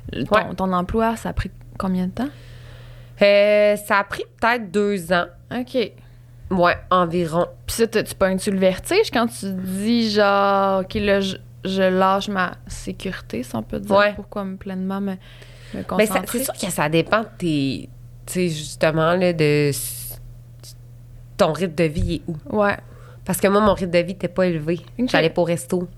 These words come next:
Speaker 1: Ok.
Speaker 2: Je m'achetais pas de linge.
Speaker 1: T'es pas une personne dépensière.
Speaker 2: Ben, j'ai, j'ai, oui, quand j'ai de l'argent, mais tu sais,
Speaker 1: Ouais.
Speaker 2: j'étais pas tant, tu sais, j'avais pas d'argent, fait que j'étais moins dans ce vibe-là, fait que,
Speaker 1: Ouais.
Speaker 2: tu sais, j'étais
Speaker 1: Puis t'acceptais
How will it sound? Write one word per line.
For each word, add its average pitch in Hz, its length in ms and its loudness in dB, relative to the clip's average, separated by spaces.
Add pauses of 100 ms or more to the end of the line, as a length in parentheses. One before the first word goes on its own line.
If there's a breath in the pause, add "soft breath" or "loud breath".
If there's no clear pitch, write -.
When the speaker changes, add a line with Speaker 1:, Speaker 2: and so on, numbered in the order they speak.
(100)
Speaker 1:
Ok. 262 180 0
Speaker 2:
Je 285 60 4 (200)
m'achetais 175 240 2
pas 160 120 2
de 143 60 -2
linge. 147 200 0 (140)
Speaker 1:
T'es 240 120 2
pas 262 140 2
une 247 40 2
personne 247 300 2
dépensière. 196 960 2
Speaker 2:
Ben, 208 180 4
j'ai, 190 300 -2
j'ai, 180 200 -6
oui, 202 300 0
quand 196 140 2
j'ai 180 140 0
de 165 40 -2
l'argent, 170 460 2
mais 180 100 2
tu 208 60 -6
sais, 202 80 -2
Speaker 1:
Ouais. 208 80 2
Speaker 2:
j'étais 196 160 2
pas 202 180 2
tant, 202 340 2
tu 170 100 -2
sais, - 20 -2
j'avais 156 220 2
pas 175 200 2
d'argent, 156 560 0
fait 147 100 -6
que - 80 -12
j'étais 147 200 0
moins 156 400 2
dans 151 180 2
ce 143 100 -4
vibe-là, 147 540 2
fait - 160 0
que, 226 60 4
Speaker 1:
Ouais. 226 160 4
Speaker 2:
tu 151 60 0
sais, - 40 -6
j'étais - 320 0 (300)
Speaker 1:
Puis - 80 -4
t'acceptais 240 640 0